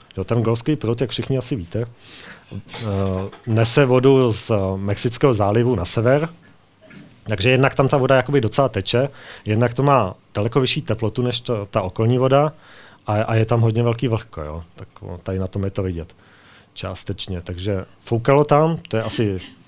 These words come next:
odpovídá takovým pětašedesát kilometrům za hodinu, tady těch třicet šest uzlů, eh, rychlost větru. A ten vzduch tam byl na tom hodně teplej a takový jako fakt prádelna.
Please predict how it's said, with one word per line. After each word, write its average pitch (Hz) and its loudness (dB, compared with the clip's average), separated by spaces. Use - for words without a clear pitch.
odpovídá 107 2
takovým 110 -2
pětašedesát 117 0
kilometrům 117 0
za 101 -2
hodinu, 117 0
tady 101 -6
těch 101 -8
třicet - -10
šest 110 -10
uzlů, 123 -6
eh, 104 -8
rychlost 101 -4
větru. 123 0
A 85 -8
ten 107 2
vzduch 107 -2
tam 117 2
byl 117 2
na 113 2
tom 117 0
hodně 104 0
teplej 113 -2
a 101 -4
takový 104 -6
jako 98 -8
fakt 101 -10
prádelna. 90 -6